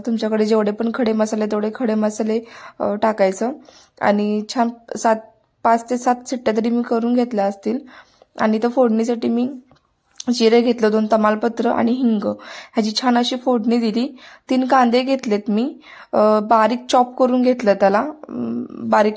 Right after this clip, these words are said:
चॉप केल्यानंतर चांगलं लागतं ना ते. छान असं बारीक चॉप करून घेतलं आणि इथे बघा, अ, राजमा छान शिजवून घेतला होता मी. अ, त्यामध्ये थोडंसं पाणी वगैरे ठेवलं होतं.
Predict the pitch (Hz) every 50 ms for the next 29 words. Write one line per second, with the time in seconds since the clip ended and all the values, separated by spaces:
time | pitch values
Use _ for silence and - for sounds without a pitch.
0 | - - 226 220 226 - 240 220 214 214 214 214 214 226 220 220 220 - 247 233
1 | 220 220 226 220 220 220 - 208 208 220 233 - 220 - - - - - - -
2 | _ _ - - 302 254 247 247 262 233 247 240 233 240 240 247 - 254 254 247
3 | - 262 247 247 240 220 220 220 - 240 220 269 302 - - - - - _ _
4 | _ - - 214 214 220 220 214 214 233 226 233 226 226 247 247 - - - 240
5 | 220 233 226 220 208 226 220 226 220 - 262 240 240 240 240 - 254 226 233 220
6 | 233 247 247 254 247 247 220 202 196 190 190 202 202 202 214 262 - - - -
7 | - - - - - - _ - - 214 208 208 202 208 208 208 - 226 220 214
8 | 214 220 220 220 247 226 220 214 214 - 233 233 240 226 220 214 208 208 208 214
9 | 214 220 220 233 240 233 208 202 196 202 220 233